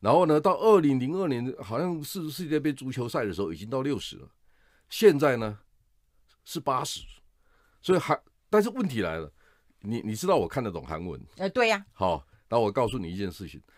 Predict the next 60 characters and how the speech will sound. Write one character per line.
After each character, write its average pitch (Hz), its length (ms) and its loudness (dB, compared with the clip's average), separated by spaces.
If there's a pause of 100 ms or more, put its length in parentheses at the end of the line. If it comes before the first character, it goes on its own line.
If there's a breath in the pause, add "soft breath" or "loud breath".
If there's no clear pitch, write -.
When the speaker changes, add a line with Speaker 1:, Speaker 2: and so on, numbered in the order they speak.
(100)
Speaker 2:
嗯。 175 100 -10
Speaker 1:
韩 165 180 4
国 202 80 6
的 143 120 4
媒 127 160 2
体 127 120 -4
从 107 260 -8
来 139 100 -2
没 131 100 -2
有 117 80 -2
赞 113 160 -4
美 85 100 -6
过 87 140 -6
日 98 120 -6
本 64 140 -12
人。 62 80 -18 (300)
Speaker 2:
嗯。 175 300 -10
Speaker 1:
那 143 100 0
日 175 100 2
本 131 120 2
人 113 100 -2
想 95 160 -4
说 113 200 -6 (120)
：“我 117 140 -4
对 143 120 -2
你 104 120 -4
这 120 100 -6
么 95 100 -6
好， - 260 -14
Speaker 2:
嗯。 185 120 -10 (920 loud breath)
Speaker 1:
哦， 104 280 2
Speaker 2:
啊。 - 80 -12
Speaker 1:
你 135 140 2
挡 98 120 2
在 131 120 4
我 98 140 0
前 101 200 -2
面 123 120 -2
没 110 100 -2
有 117 120 2
错， 104 320 -2
Speaker 2:
啊。 170 160 2
Speaker 1:
你 165 60 2
帮 143 120 2
我 123 80 0
挡 110 200 0
北 104 160 -2
韩 80 180 -4
没 117 80 2
有 139 80 6
错。” 131 320 0
Speaker 2:
嗯。 170 240 -12 (200)
Speaker 1:
他 202 100 6
说 214 100 8
：“我 214 40 8
对 226 120 6
你 208 120 6
很 196 220 4
好 190 140 6
啊， 190 160 2